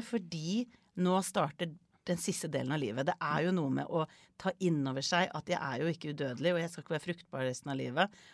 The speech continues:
Og den fasen av livet, ikke det at jeg tror så mange femtiåringer har lyst på, eh, mer barn, men det er noe med at noe er ferdig, og så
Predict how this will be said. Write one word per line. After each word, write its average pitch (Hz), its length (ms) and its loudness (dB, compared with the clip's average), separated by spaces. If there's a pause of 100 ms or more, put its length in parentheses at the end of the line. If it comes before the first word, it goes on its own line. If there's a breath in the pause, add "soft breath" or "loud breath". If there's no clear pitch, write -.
(120)
Og 185 140 0
den 170 260 6
fasen 143 400 0
av 147 80 2
livet, 135 460 0 (640 soft breath)
ikke 202 180 0
det 233 80 10
at 214 220 6
jeg 185 240 2
tror 185 160 -2
så 196 80 0
mange 160 160 0
femtiåringer 139 500 -2
har 160 80 0
lyst 139 300 -6
på, 143 80 2
eh, 143 400 0
mer 143 260 -2
barn, 180 300 4 (340 loud breath)
men 180 440 4 (280 soft breath)
det - 160 0
er 160 320 4
noe 175 160 2
med 139 220 2
at - 100 -6
noe 165 320 2
er 185 80 -2
ferdig, 170 640 2 (640 soft breath)
og 185 80 0
så 208 240 -2